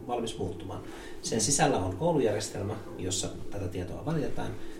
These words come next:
Ja sit tavallaan sen koulujärjestelmän yhteydessä niin kun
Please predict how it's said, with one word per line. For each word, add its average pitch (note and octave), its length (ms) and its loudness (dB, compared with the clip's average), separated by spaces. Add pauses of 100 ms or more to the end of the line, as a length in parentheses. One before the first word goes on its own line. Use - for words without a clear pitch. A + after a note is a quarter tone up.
(200)
Ja G2+ 60 -2
sit A2+ 160 -6
tavallaan A#2+ 580 4
sen A2 180 -2
koulujärjestelmän F#2+ 1300 2
yhteydessä F2+ 720 0 (520)
niin F2 120 -2
kun F2 240 -4